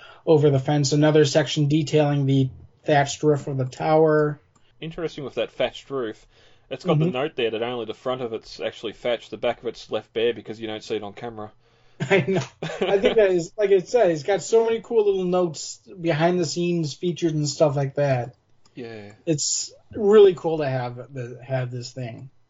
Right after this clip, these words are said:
Speaker 2: Yeah, and, um, I think the, uh, Art of Prop also has a video up on his YouTube channel going over it as well, so you can have a look at that, um, and get a look at the, the plans that David's got. But just even there's a,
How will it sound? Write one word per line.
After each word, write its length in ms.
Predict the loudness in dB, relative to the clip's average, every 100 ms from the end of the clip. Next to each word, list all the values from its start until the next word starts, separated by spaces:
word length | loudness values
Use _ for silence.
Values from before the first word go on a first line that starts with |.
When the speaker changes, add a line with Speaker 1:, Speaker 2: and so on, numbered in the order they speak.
| -8
Speaker 2:
Yeah, 380 | -4 -4 -4 -8
and, 200 | -8 -4
um, 380 | -4 -6 -12 -20 _ -20 -14
I 40 | -10 -10
think 120 | -8
the, 180 | -6 -2
uh, 240 | -2 -2
Art 180 | 0 0
of 140 | 0 -6
Prop 260 | -6 -4
also 440 | -8 -8 -6 -6 -6
has 180 | -10 -14
a 40 |
video 320 | -12 -8 -6
up 120 | -6
on 60 | -10
his 120 | -14
YouTube 340 | -14 -14 -16 -14
channel 380 | -12 -12 -14 -16 -8
going 260 | -8 -6
over 260 | -8 -10 -10
it 60 | -12
as 120 | -8
well, 160 | -8
so 160 | -8 -12
you 60 | -12
can 120 | -12
have 120 | -10
a 20 |
look 180 | -10 -12
at 120 | -12
that, 240 | -6 -6 -8 _ _ _ _ _
um, 360 | -14 -12 -14 -14
and 120 | -12
get 100 | -8
a 40 | -8
look 180 | -8 -14
at 120 | -14
the, 220 | -12 -12 -14
the 80 | -14
plans 300 | -12 -12 -12
that 100 | -10
David's 320 | -10 -10 -12
got. 320 | -10 -10 -12 _ _ _ _ -12
But 160 | -10
just 220 | -8 -12 -10 -6
even 300 | -6 -6 -10
there's 220 | -10 -6
a, 160 | -6